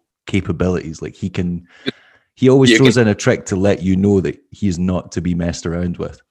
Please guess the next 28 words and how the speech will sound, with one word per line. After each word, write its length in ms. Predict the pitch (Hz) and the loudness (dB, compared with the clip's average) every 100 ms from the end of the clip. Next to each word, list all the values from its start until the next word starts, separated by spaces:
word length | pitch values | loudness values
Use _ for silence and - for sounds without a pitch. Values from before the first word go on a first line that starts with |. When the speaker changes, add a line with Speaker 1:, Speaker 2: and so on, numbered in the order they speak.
| _ _ - _ - | _ _ -20 _ 2
Speaker 2:
You 120 | 311 285 | 4 4
can 180 | 170 | 2
tell, 340 | 170 113 98 - | 2 0 0 -8
especially 520 | - - 110 117 117 | -12 -8 -6 -2 -2
when 100 | 117 | -2
he 60 | 117 | -4
did, 160 | 123 | -2
like, 280 | 120 107 107 _ _ _ _ - | 0 -2 -4 _ _ _ _ -14
uh, 380 | 110 127 123 131 | -12 -8 -8 -6
some 200 | - 320 | -6 -2
clip 280 | 170 156 | 0 0
he 80 | 117 | 2
does, 180 | 117 110 | 2 0
like, 260 | 107 - - _ _ _ _ _ _ _ - | 0 -4 -6 _ _ _ _ _ _ _ -8
it's, 120 | - | -2
like, 140 | 247 | -2
frontside 600 | - 127 175 190 147 123 - - _ _ _ _ _ _ _ | 0 0 0 2 2 0 -4 -20 _ _ _ _ _ _ _
f-, 180 | - - | -20 -10
two, 260 | - 151 160 _ | 2 2 2 _
three 160 | - 151 | 0 2
sixty 340 | - - 131 | 0 -2 -4
frontside, 400 | 117 143 135 110 | -2 -4 -2 -4
like, 240 | 110 113 _ _ _ - | -2 -4 _ _ _ -6
rail 300 | 113 123 135 | 0 2 2
to 120 | 120 | -2
ledge 340 | 107 113 123 104 | -6 -6 -6 -8
or 80 | |
something 440 | 107 98 98 107 | -12 -12 -12 -14